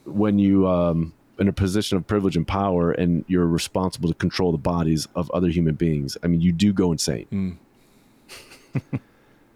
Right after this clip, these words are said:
Speaker 2: Okay, this is my fourth attempt to get a Key, uh, Key and Peele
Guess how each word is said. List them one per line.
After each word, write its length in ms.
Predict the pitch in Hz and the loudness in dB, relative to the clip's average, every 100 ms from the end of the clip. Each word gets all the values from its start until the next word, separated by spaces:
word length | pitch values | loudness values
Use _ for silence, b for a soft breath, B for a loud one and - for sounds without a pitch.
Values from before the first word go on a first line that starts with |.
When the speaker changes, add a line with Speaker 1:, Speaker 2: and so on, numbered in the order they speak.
| _ _ _ - | _ _ _ -8
Speaker 2:
Okay, 200 | 110 127 | -4 -2
this 200 | 92 104 | 0 -2
is 80 | - | 0
my 160 | 113 95 | 0 -2
fourth 380 | - 110 113 | -4 -4 -2
attempt 500 | 107 - 113 85 - | -4 -6 -6 -6 -10
to 100 | - 104 | -14 -8
get 160 | 107 | -4
a 60 | 90 | -6
Key, 560 | - - 117 107 104 - _ - | -8 -8 -4 -4 -4 -12 _ -14
uh, 220 | 101 101 | -12 -12
Key 260 | - - 123 | -10 -2 0
and 120 | 107 | -2
Peele 480 | - 95 92 98 110 | -2 -2 0 -2 -6